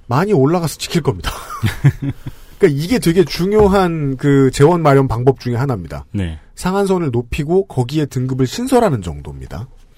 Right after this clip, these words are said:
Speaker 1: 근데 더 이제 그 다른 후보 측에서 좀 유승민 후보더러 뭐라고 하는 거는 유승민 후보가 지적하는 문제의식은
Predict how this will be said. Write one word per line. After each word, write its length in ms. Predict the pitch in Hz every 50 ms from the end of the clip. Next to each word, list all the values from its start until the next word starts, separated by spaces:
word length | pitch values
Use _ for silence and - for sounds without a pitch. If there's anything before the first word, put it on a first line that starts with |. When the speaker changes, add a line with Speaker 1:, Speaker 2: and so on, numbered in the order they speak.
| - - - - - - - -
Speaker 1:
근데 180 | - 196 226 202
더 320 | - - 135 160 190 202 196
이제 240 | 180 165 175 160 143 - _ _ _
그 100 | - 139
다른 240 | - - 147 175 190
후보 200 | 202 185 180 175
측에서 340 | - - 160 156 139 147 127
좀 280 | 135 135 127 113 107
유승민 380 | 120 127 127 185 175 165 156 147
후보더러 380 | 143 147 143 139 131 127 123
뭐라고 340 | 117 98 95 113 131 135 127
하는 200 | 135 175 185 151
거는 420 | 110 107 139 165 107 71 64 58 - - - - - - - - - - - - - -
유승민 280 | 131 135 196 226 240 247
후보가 180 | 233 220 202
지적하는 320 | 147 - 175 156 190 180 147
문제의식은 680 | 120 127 139 143 151 147 123 123 143 185 175 107 73